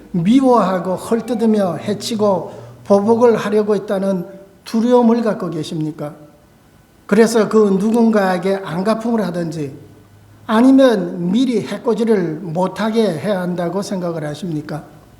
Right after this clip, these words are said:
기억하시기 바랍니다. 우리 예수님은, 우리 그리스도인은 예수님처럼 자발적으로 손해와 희생을 감내해야 합니다. 그러면 하나님 아버지께서는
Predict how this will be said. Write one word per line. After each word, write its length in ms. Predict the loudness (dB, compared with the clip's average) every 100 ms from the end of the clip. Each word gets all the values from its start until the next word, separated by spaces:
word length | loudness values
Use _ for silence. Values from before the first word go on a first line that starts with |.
| _ _ -20 _ _ _ -20 -20 -20 -20 -20 -2
기억하시기 640 | 4 4 4 -2 -2 -2
바랍니다. 680 | -2 -4 -4 -4 -6 -6 -10 -18 _ _ _ _ _
우리 380 | 0 2 2 0
예수님은, 840 | -2 -2 0 2 4 2 0 -4 -10 -20 -20 _ _ _ _ _ _ _ _ _ _ -20 0
우리 240 | 2 4
그리스도인은 960 | 4 4 4 0 2 2 4 0 0 0
예수님처럼 1040 | -2 0 2 2 0 -2 -2 -2 -6 -10 -16
자발적으로 960 | -8 -2 2 2 2 2 0 2 0 0
손해와 640 | -4 -4 -2 0 2 0
희생을 920 | 0 -4 -4 -2 -2 0 -2 -6 -16 -12
감내해야 640 | -6 -2 0 0 -2 -2
합니다. 460 | -2 -2 -4 -6 -10 -16 -20 _ _ _ _ _ _ _
그러면 340 | 4 4 4
하나님 460 | 2 2 2 2 2
아버지께서는 1400 | 0 0 -2 -2 -4 -4 -2 -2 0 -2 -2 -4 -6